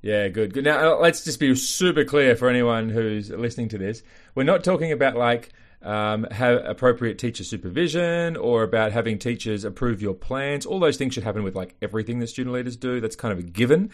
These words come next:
What we're gonna talk about now is a category of ideas where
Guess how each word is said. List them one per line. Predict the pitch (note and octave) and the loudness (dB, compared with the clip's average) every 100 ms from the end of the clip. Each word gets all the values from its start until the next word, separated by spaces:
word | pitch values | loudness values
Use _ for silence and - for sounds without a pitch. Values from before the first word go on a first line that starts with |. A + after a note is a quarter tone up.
| - - - | -12 -18 -2
What | C#3+ | 0
we're | |
gonna | C3 A#2+ | 2 2
talk | C3+ A#2 | 2 2
about | A2 G#2+ | 2 0
now | A2 | 0
is | G#2 | 0
a | |
category | G#2 C#3+ D3 C3 A#2+ | -4 0 2 2 2
of | A2 | 2
ideas | G#2 F#2+ A#2+ A2 G2 G#2 | 0 -2 -2 -2 -2 0
where | G#2 | 0